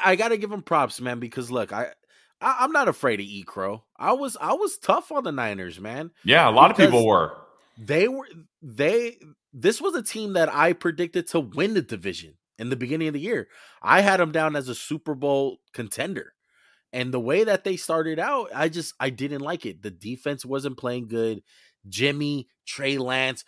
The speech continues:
Speaker 1: what are we doing? Oh, we might run a two quarterback system. Sorry,
Speaker 2: Yeah.
Speaker 1: Kyle Shanahan. It's never been done in twenty years. Plus
Speaker 2: Right.
Speaker 1: that, no one has, has figured that out.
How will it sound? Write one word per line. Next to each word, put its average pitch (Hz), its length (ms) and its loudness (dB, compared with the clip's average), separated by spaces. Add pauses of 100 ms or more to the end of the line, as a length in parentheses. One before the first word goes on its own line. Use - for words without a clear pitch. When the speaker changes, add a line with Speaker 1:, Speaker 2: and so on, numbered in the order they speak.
(160)
Speaker 1:
what 143 160 -2
are 143 60 0
we 127 160 -4
doing? 131 460 -2
Oh, 170 360 0 (200)
we 156 140 -2
might 175 180 -2
run 160 220 -4
a 156 60 -4
two 180 260 -8
quarterback 160 520 0
system. 151 460 -4 (240)
Sorry, 185 320 6
Speaker 2:
Yeah. 151 60 -6
Speaker 1:
Kyle 151 220 4
Shanahan. 143 540 -2 (200)
It's - 220 -4
never 165 240 2
been 156 220 0
done 180 240 2
in 147 80 -4
twenty 165 300 -2
years. 196 360 -4
Plus 180 260 2
Speaker 2:
Right. 196 140 8
Speaker 1:
that, 214 280 2 (400)
no 170 160 8
one 214 200 4
has, 196 340 0
has 170 220 0
figured 190 400 0
that 180 180 2
out. 220 280 0